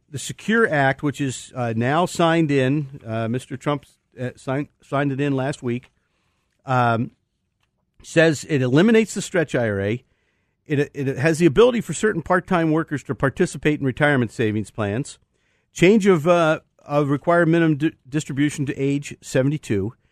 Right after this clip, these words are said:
and the ability for workers to continue making traditional I R A contributions beyond seventy and a half. I don't know why you would. If, if you're making contributions, you should put 'em in Roths. That's my p-, humble opinion. Uh, additional tax credits for businesses may take, uh, may, uh,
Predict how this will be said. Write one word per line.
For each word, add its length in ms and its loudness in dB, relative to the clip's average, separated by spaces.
and 160 4
the 40 6
ability 440 4
for 180 2
workers 380 0
to 100 -6
continue 540 2
making 340 2
traditional 500 0
I 200 0
R 160 2
A 80 0
contributions 720 -4
beyond 320 -2
seventy 400 0
and 100 2
a 120 2
half. 180 -10
I 60 -2
don't 40 4
know 80 4
why 120 4
you 120 0
would. 240 2
If, 180 -2
if 140 -8
you're 100 0
making 280 2
contributions, 640 -2
you 60 -14
should 100 -18
put 120 0
'em 60 0
in 100 -2
Roths. 420 -4
That's 180 -16
my 140 -6
p-, 100 -16
humble 220 -8
opinion. 320 -4
Uh, 160 2
additional 400 2
tax 320 2
credits 280 2
for 120 -4
businesses 600 0
may 140 0
take, 460 -2
uh, 140 -8
may, 360 0
uh, 260 -4